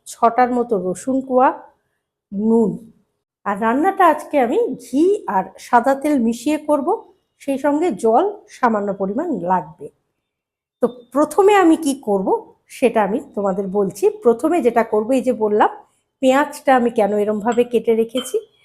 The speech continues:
এই পেঁয়াজ, লঙ্কা, আদা, রসুন একসঙ্গে এটা পেস্ট করতে হবে।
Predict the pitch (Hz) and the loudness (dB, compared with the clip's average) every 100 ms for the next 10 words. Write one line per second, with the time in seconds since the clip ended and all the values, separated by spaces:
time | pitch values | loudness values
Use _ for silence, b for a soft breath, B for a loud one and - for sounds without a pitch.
0 | _ _ _ 247 277 - 262 254 254 370 | _ _ _ 0 0 0 4 6 6 2
1 | - - _ _ - 214 214 220 226 226 | -4 -20 _ _ -4 0 4 4 4 2
2 | 226 254 349 - - _ _ _ _ _ | 6 6 6 0 -20 _ _ _ _ _
3 | _ _ _ _ - 202 214 208 226 294 | _ _ _ _ 0 4 4 6 6 4
4 | - - _ _ _ _ _ _ _ _ | 0 -20 _ _ _ _ _ _ _ _
5 | _ _ _ _ _ _ _ _ 202 240 | _ _ _ _ _ _ _ _ 0 2
6 | 240 - 294 302 381 - - _ _ _ | 2 -2 0 0 -2 -6 -20 _ _ _
7 | _ _ _ _ _ _ _ _ _ _ | _ _ _ _ _ _ _ _ _ _
8 | _ _ 202 277 - - 240 247 440 - | _ _ -4 -4 -4 -2 0 0 -2 -2
9 | - 370 - 285 294 285 - 190 - 175 | -4 -4 -2 -2 -2 -6 -10 -10 -8 -8
10 | 175 180 | -8 -12